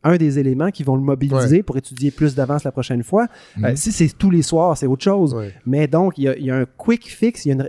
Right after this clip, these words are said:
Speaker 1: une solution rapide. Ça ne peut pas durer. Mon enfant souffre. Et c'était une des psy-, des neuropsies qui disait c'est quelque chose qui est relativement récent, ça, dans notre histoire. Euh, changer la culture qui pousse les parents et les médecins à chercher des solutions à tout ça rapidement ferait partie aussi de, de,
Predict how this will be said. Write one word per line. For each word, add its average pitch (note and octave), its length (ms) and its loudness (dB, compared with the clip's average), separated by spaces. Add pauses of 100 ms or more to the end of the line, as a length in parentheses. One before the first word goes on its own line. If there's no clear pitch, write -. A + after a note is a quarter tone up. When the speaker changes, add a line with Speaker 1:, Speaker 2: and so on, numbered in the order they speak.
Speaker 1:
une C3+ 80 -2
solution F#3+ 480 -2
rapide. D3+ 360 -2
Ça C3 120 0
ne C3 80 2
peut D3+ 160 2
pas A3+ 260 0
durer. D3 380 -4 (120)
Mon E3+ 380 2
enfant D3 340 -2
souffre. G#3+ 340 -4 (380)
Et F#3 160 4
c'était C#3+ 260 -2
une F3 140 0
des C#3+ 100 -2
psy-, A#2+ 360 -10 (140)
des B2+ 160 -6
neuropsies C#3 480 0
qui D3 100 -18
disait B2 240 0
c'est D3+ 140 -10
quelque - 160 -8
chose E3+ 200 -4
qui C#3 220 -6
est D3+ 60 0
relativement C3+ 800 -2 (480)
récent, C#3+ 440 0
ça, C#3 120 -6
dans B2 120 0
notre B2 200 -4
histoire. - 400 -8 (400)
Euh, A#2+ 260 2
changer F3+ 420 -2
la F3+ 120 2
culture F3+ 420 -2
qui - 140 -10
pousse F#3 240 -4
les D3 100 2
parents D3+ 280 -4
et D#3 60 -2
les C#3 120 0
médecins C3+ 280 -4
à C3+ 60 -2
chercher C#3 260 -6
des C#3 100 0
solutions C3 520 -4
à A#2+ 140 -4
tout - 180 -10
ça D#3+ 320 0
rapidement B2+ 680 -2
ferait C3 220 -8
partie - 380 -8
aussi B2+ 240 -8
de, A#2 160 -2
de, A#2 180 -6